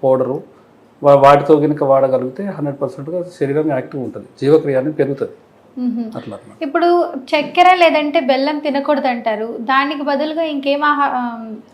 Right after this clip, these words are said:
Speaker 2: ఏం
Speaker 1: బెల్లం
Speaker 2: తింటే
Speaker 1: తీసుకోవచ్చు.
Speaker 2: మంచిది?
Speaker 1: చాలా మందికి మేము బెల్లం లడ్డూలు కూడా తయారు చేసి ఇస్తాం.
Speaker 2: మ్మ్.
Speaker 1: ఇప్పుడు బెల్లం అనేది స్వచ్ఛమైన బెల్లం,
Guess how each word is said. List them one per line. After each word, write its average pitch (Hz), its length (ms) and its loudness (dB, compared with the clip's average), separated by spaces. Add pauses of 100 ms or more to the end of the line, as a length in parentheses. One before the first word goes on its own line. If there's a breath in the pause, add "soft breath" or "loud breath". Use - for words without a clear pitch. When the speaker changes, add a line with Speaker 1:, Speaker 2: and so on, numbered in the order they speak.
Speaker 2:
ఏం 277 200 0
Speaker 1:
బెల్లం 247 320 8
Speaker 2:
తింటే 254 200 4
Speaker 1:
తీసుకోవచ్చు. 247 300 8
Speaker 2:
మంచిది? 180 280 4
Speaker 1:
చాలా 175 180 8
మందికి 226 320 4
మేము 180 420 6
బెల్లం 170 280 10
లడ్డూలు 175 300 8
కూడా 214 140 8
తయారు 156 280 6
చేసి 151 180 0
ఇస్తాం. 131 220 -8 (400)
Speaker 2:
మ్మ్. 247 280 -6
Speaker 1:
ఇప్పుడు 135 380 -8
బెల్లం 135 300 6
అనేది 175 380 6
స్వచ్ఛమైన 196 440 6
బెల్లం, 135 300 4